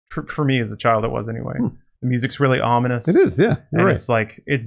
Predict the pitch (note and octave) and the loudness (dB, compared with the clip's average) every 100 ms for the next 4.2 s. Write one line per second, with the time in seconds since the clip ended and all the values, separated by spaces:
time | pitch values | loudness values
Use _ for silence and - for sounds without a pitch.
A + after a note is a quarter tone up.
0 | G#2+ B2+ B2 C#3+ C#3+ E3 F3+ B2+ A#2+ B2 | -4 0 2 2 2 -2 -2 -4 -2 -2
1 | A2+ G#2+ A2 B2 C3+ - - C3+ A#2+ F#3 | -2 0 2 4 2 -2 -6 -2 2 4
2 | D4 C3+ B2 A2+ G#2 C#3+ E3 F3+ E3+ - | 6 4 4 4 4 4 4 4 4 4
3 | D3+ G#2+ G#2 D3+ F#3+ F#3+ F#3+ G#3 G2+ A2+ | 4 4 4 4 6 4 4 4 2 2
4 | D3+ | 2